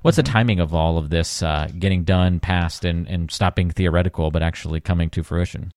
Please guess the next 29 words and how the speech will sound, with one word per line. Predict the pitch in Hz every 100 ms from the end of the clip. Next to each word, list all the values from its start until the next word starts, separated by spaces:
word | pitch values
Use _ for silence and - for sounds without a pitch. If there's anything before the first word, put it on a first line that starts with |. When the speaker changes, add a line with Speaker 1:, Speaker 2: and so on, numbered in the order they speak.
| _ _
Speaker 2:
Yeah, | 208
well, | 151 151
I | 139
think | - 170
I |
mentioned | 143 139 - 120
earlier, | 123 123 110 110
I, | - 139
with | 160 135 -
this | 135 156 -
much | 139 131 - - - _ -
legislative | 131 127 120 135 139
support | 139 117 123 113 113 - - _ _ _
and, | 123 123 123 120 120 113 - - -
you | 226 135
know, |
needing, | 113 117 147 143 139 135 151
needing | 143 151 147
a |
win | 120 131 135 135 123
and, | 113
and | 110 113
seeing | - 135
like | 123 120 -
everybody's | 135 131 131 131 123 - - _ -
on | - 151 156 147
the | 123
same | - 131 120
track, | - 127 120 104 -